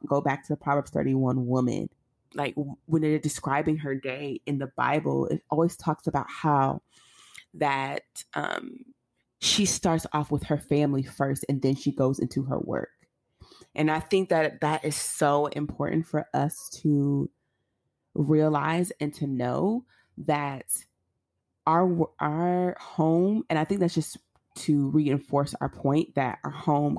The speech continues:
comes before our business. That is how it is divinely, um, directed by God,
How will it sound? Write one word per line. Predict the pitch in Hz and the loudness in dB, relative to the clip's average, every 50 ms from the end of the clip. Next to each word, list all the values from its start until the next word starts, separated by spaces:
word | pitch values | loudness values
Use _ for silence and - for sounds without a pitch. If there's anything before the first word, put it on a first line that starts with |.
| - | -6
comes | - - - 147 139 135 135 135 - | -4 0 2 2 4 4 2 0 -2
before | - 139 143 131 - - 143 135 135 135 135 - - | -2 0 0 0 0 0 2 2 4 2 2 0 0
our | - 135 | -2 -4
business. | 135 131 - 127 131 127 - - - - - _ | -2 0 0 0 0 0 -2 -2 -2 -2 -2 _
That | - 139 139 135 - - | -2 -2 -2 -2 -2 -2
is | 151 - - 151 | -2 -2 -2 -2
how | 147 135 135 - - | 0 2 2 2 0
it | - 127 - - | 0 -2 0 2
is | - 131 143 135 | 0 0 0 2
divinely, | - 156 143 131 - - 135 123 131 135 139 139 135 135 131 131 127 127 - _ _ - - - - - - - - - - | 0 -2 -2 -2 -4 -4 -2 0 0 2 2 2 2 2 2 2 0 0 -2 _ _ -20 -20 -20 -20 -20 -20 -20 -14 -6 -4
um, | - 50 - - - - - - - - _ _ _ _ _ - - - | -2 -2 -2 -2 -6 -8 -8 -12 -16 -18 _ _ _ _ _ -18 -10 -4
directed | 156 165 143 139 139 135 135 143 - - 147 120 120 | -2 -2 0 2 2 2 0 0 0 0 0 0 2
by | - 120 120 | 0 -2 -2
God, | 120 123 120 120 107 104 120 - | 0 -2 -2 -2 -2 -4 -8 -10